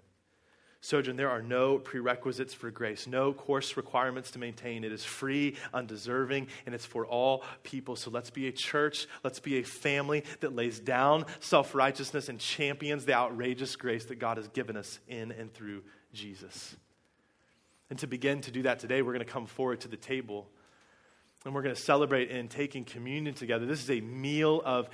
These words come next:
unity. It's a meal of grace. And none of us come to the table today because we're good. We come to the table today because we have received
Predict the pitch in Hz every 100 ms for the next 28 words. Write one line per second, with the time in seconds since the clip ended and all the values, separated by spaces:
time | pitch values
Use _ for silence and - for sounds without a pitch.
0 | - - 117 139 160 139 123 120 120 120
1 | 135 147 156 165 139 135 131 - - 123
2 | 131 139 139 107 - - - _ - -
3 | - 139 139 143 160 180 185 - 180 175
4 | 156 160 165 165 170 170 156 170 165 160
5 | 135 127 117 127 120 98 101 95 _ _
6 | _ _ _ _ _ _ - 190 151 123
7 | 113 - 151 139 - 120 107 113 113 113
8 | 110 101 101 _ - 113 110 - 135 113
9 | 104 -